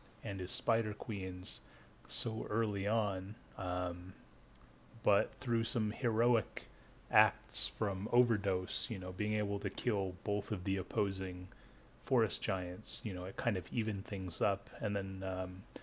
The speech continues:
you know, some, some good fetching from Walter White. You know, we were able to get s-, we were able to get the second target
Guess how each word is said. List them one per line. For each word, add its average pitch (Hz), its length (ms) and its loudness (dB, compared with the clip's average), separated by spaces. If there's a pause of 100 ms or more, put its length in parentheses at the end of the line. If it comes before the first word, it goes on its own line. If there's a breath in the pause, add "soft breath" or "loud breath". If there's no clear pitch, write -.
(400 soft breath)
you 95 120 -4
know, 85 160 -6
some, 95 420 -4
some 95 260 -6
good 101 240 -4
fetching 104 480 2
from 98 180 -6
Walter 98 300 -6
White. 98 380 -2
You 104 120 -2
know, 95 60 -6
we 98 140 -6
were 101 100 -2
able 98 180 -6
to - 140 -14
get 98 180 -2
s-, - 180 -2 (220)
we 110 220 -4
were 104 100 -2
able 107 160 -2
to - 140 -4
get 101 220 0
the 95 160 -8
second 123 560 0
target 98 500 2